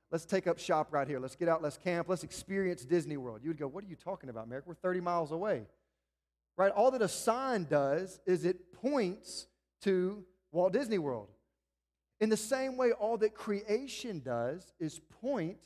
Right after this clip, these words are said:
to the glory of God. Y'all, the purpose of creation isn't just for us to look and say, "Wow, this is awesome." The purpose of the pleasures of our life, from food to music to relationships, isn't for us to go, "Man, this is where it's at." It's for us to look at that and go, "Wow, how glorious is our God.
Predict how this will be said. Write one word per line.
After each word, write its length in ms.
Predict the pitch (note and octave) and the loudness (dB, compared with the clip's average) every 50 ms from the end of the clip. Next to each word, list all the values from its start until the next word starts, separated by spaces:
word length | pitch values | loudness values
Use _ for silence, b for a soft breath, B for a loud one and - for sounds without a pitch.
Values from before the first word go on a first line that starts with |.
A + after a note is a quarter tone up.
| _ _ _ _ _ _ - | _ _ _ _ _ _ -12
to 80 | - F#3 | -4 -2
the 100 | F#3 F3+ | -2 -2
glory 380 | C3 C#3+ C#3+ C#3 C#3+ D3 D#3+ | 0 -2 -4 -2 -2 -2 -2
of 120 | F3+ F3+ F#3+ | -4 -4 -4
God. 320 | B3 C4+ - - A2+ G#2+ - _ _ _ _ _ _ _ _ | -4 -4 -4 -6 -8 -10 -14 _ _ _ _ _ _ _ _
Y'all, 120 | A3 A#3+ | 0 2
the 80 | A3+ - | 2 0
purpose 480 | - - C4 D#4+ E4 - B3 - - | 2 2 2 2 2 0 -2 0 0
of 100 | A3+ F#3+ | 0 -2
creation 440 | - - A3 A3+ A3+ A#3 A3+ - F#3+ | 0 0 2 4 4 4 2 0 2
isn't 220 | G#3 A3+ B3 C4+ A3+ | 2 2 2 0 -4
just 160 | A3+ A3 - | -6 -4 -2
for 120 | - - | -2 -2
us 100 | A3 G3+ - | -2 -2 0
to 120 | - F3+ | 2 2
look 380 | F3 F3+ F#3+ A#3+ B3 A#3 A#3 G#3 | 4 6 6 6 6 6 4 -2
and 100 | F#3 - | -6 -2
say, 160 | - F3+ E3 | 0 0 0
"Wow, 380 | C#3 D3+ G#3+ A3+ A3+ G#3+ G3 | 0 0 -2 0 0 0 0
this 180 | E3+ F#3+ G3 G3 | 0 0 -2 -2
is 120 | G3+ E3 | -2 -2
awesome." 480 | G3 G3 A3+ A3+ - - D#3 D3+ F#3 F#3+ - _ _ _ _ - | -2 -2 -2 -4 -6 -8 -10 -10 -10 -14 -18 _ _ _ _ -2
The 80 | G3+ | 0
purpose 340 | G3 B3 C#4 C#4+ - C#4 - | 0 0 -2 -2 -2 0 0
of 160 | - B3 G3 | 0 0 2
the 80 | F#3 - | 0 -2
pleasures 540 | - - F3+ G#3 B3 C#4 A#3+ B3+ G#3+ E3 G3 | 0 0 2 2 2 2 2 -2 -2 0 0
of 160 | F3 D#3 E3 | 2 2 2
our 100 | D#3+ D#3 | 2 2
life, 320 | D3+ D#3 F3+ G#3+ G#3 - | 2 0 0 -2 -4 -6
from 140 | - E3 D3+ | -8 -10 -10
food 540 | - - - B3 B3+ B3 A3 F3 C#3+ B2 b b b b b - | -8 -6 -4 -2 0 0 0 -2 -2 -4 b b b b b -2
to 100 | G3+ F#3 | 0 0
music 540 | F3+ F#3 G#3+ B3 B3+ B3 F3+ D#3 C#3+ B2 b b b b - | 2 0 0 0 0 0 0 -2 -2 -2 b b b b -4
to 80 | - G#3 | 0 2
relationships, 680 | G3 F#3+ F#3+ A3+ B3 C4 - G#3 F3 - F3 D#3 - | 4 4 4 4 2 2 0 -4 -2 0 0 0 0
isn't 260 | - A3 A#3+ C4+ B3+ - | 0 0 0 0 0 -2
for 80 | - | -2
us 100 | A#3+ A3 - | -2 -2 -2
to 60 | - | 0
go, 120 | F#3+ G3+ F#3 | 0 2 2
"Man, 400 | F#3+ G#3+ B3+ C4 B3 G3+ E3+ D3+ | 2 2 2 2 2 2 0 0
this 180 | A3+ C4 - C4 | -2 -2 -2 -2
is 120 | A#3 G3 | -4 -2
where 180 | G#3+ A#3+ A#3 A3+ | 0 2 4 4
it's 140 | G#3 - | 2 2
at." 220 | A#3+ A#3 A3 G#3 G#3+ | 2 2 2 2 0
It's 120 | F3+ - | -4 -4
for 160 | - G#3+ G#3+ | -4 -2 0
us 160 | G#3+ A3 G#3 - | 0 0 0 0
to 120 | - G3 | 0 0
look 320 | F#3 F#3 G3+ A3+ C4 - A3+ | 0 2 2 0 0 0 -2
at 80 | - | -2
that 140 | - G3 F#3+ | 0 0 0
and 100 | F#3+ F3 | 0 0
go, 100 | D#3 E3 | 0 0
"Wow, 340 | D#3 D3 E3 E3+ E3+ D#3 C#3+ | 0 0 0 0 0 0 -2
how 140 | C3+ D#3 D3+ | -4 -6 -8
glorious 540 | D3 C3+ C#3 D#3+ E3+ E3 D3 C3 B2 A#2+ - | -8 -8 -8 -8 -6 -4 -4 -6 -6 -8 -12
is 160 | D3 B2+ A2+ | -14 -12 -10
our 140 | C3 C3+ D3 | -10 -10 -10
God. 320 | C#3+ F3 G3 G#3+ F3+ A2+ | -10 -12 -14 -14 -14 -16